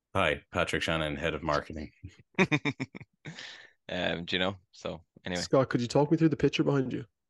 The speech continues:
Speaker 1: Um, yeah, I'm actually, so the two ladies on the left, I don't know. Um, the lady on the right,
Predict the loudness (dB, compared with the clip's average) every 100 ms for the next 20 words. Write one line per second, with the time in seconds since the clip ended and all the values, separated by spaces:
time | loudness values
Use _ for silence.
0 | _ _ _ _ _ 8 10 12 10 8
1 | 4 4 8 10 8 6 4 4 6 8
2 | 8 6 4 0 0 6 8 8 6 2
3 | 0 0 0 0 2 2 2 0 -4 0
4 | 2 0 -4 -18 -16 -6 -4 0 0 0
5 | 0 0 -2 -6 -10 -4 0 2 0 -2
6 | -6 -4 0 2 4 4 4 4 4 2